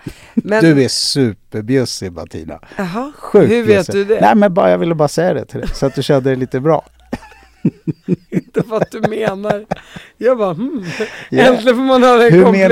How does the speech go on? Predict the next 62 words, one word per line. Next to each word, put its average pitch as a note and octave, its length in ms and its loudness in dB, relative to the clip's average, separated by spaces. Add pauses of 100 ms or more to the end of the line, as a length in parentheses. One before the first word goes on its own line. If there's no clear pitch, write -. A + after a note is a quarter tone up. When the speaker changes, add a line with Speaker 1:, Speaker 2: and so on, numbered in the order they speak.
(100)
Speaker 1:
menar G#3+ 140 6
du G#3+ 60 4
då? D#3 200 2
Nej, F#3 100 4
men G3 120 4
du G#3 340 6
vill, C4 140 0
Speaker 2:
Men A3 120 0
den A3 120 4
Speaker 1:
du A3 60 2
Speaker 2:
kom A3+ 220 2
inte G3+ 200 0
från G#3 160 0
hjärtat. F#3+ 500 -2
Speaker 1:
Ja, F3 120 4
men F3 180 -2
du, G#3 140 2
du G3+ 240 -4
är G3+ 40 -2
väl B3 160 -4
ändå D#3+ 180 -2
bjussig? G#2 600 -4
Du B2+ 80 -6
Speaker 2:
Ja. D#3 100 -2
Speaker 1:
säger F#3 180 -2
väl E3 120 0
bra G#2 280 0
grejer F2+ 300 -10
till F#2+ 160 -12
folk? E2 200 -8
Speaker 2:
Ja, D#2+ 180 -6
det G#3 140 -6
hoppas F3 320 -14
Speaker 1:
Jag B2+ 80 2
har F3+ 40 6
ju G3+ 60 6
Speaker 2:
jag. F3 80 6
Speaker 1:
hört E3 180 2
dig B2+ 180 -2
säga A#2+ 200 -2
det G2+ 100 -4
flera G#2 240 -4
Speaker 2:
Raka A3+ 120 4
Speaker 1:
gånger. C#3+ 320 0
Speaker 2:
saker - 440 -14
också, - 300 -20
säger - 220 -18
jag. G#2+ 140 -4
Speaker 1:
Ja, D#3+ 340 4
det, D3+ 180 -2
men E3 200 -4
Speaker 2:
Jag E3+ 80 -2
är G#3+ 40 0
rätt F#3+ 220 -4
rak. F3+ 280 -10
Speaker 1:
Ja, C#3 120 0
men E3 140 2
hellre F3+ 400 2
att - 160 -4
det B2 320 -2
är A2+ 100 0
rakt - 680 -4